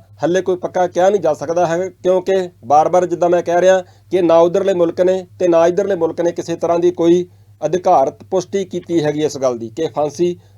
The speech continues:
ਰੱਦ ਹੋ ਚੁੱਕੀ ਹੈ, ਉਹਦੀ ਜਾਨ ਬਖਸ਼ੀ ਜਾ ਚੁੱਕੀ ਹੈ। ਅੱਛਾ, ਇੱਥੇ ਕਈ ਵਾਰ ਇੱਦਾਂ ਵੀ ਹੁੰਦਾ ਹੈਗਾ, ਹੋ ਸਕਦਾ ਅੰਦਰ ਖਾਤੇ ਕੋਈ ਨਾ ਕੋਈ ਇੱਦਾਂ ਦਾ ਮਸਲਾ ਹੱਲ ਹੋ ਵੀ ਗਿਆ ਹੋਵੇ।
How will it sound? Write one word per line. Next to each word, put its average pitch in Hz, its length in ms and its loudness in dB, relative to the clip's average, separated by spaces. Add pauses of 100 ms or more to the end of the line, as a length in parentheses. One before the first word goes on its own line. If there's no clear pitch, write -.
ਰੱਦ 147 300 4
ਹੋ 156 180 -2
ਚੁੱਕੀ 170 260 -4
ਹੈ, 175 60 4
ਉਹਦੀ 170 200 2
ਜਾਨ 156 380 2 (520)
ਬਖਸ਼ੀ 156 360 0
ਜਾ 143 180 0
ਚੁੱਕੀ 120 320 -12
ਹੈ। - 80 -14 (440)
ਅੱਛਾ, 151 200 -2
ਇੱਥੇ 196 140 -2
ਕਈ 196 180 0
ਵਾਰ 208 100 2
ਇੱਦਾਂ 190 200 2
ਵੀ 196 60 0
ਹੁੰਦਾ 175 240 2
ਹੈਗਾ, 170 240 4 (320)
ਹੋ 170 180 2
ਸਕਦਾ 180 320 0
ਅੰਦਰ 175 200 0
ਖਾਤੇ 160 400 -4 (380)
ਕੋਈ 175 140 4
ਨਾ 180 140 6
ਕੋਈ 175 200 2
ਇੱਦਾਂ 165 140 0
ਦਾ 175 80 2
ਮਸਲਾ 165 360 0
ਹੱਲ 165 200 0
ਹੋ 143 220 -2
ਵੀ 170 140 -2
ਗਿਆ 151 220 2
ਹੋਵੇ। 147 240 -2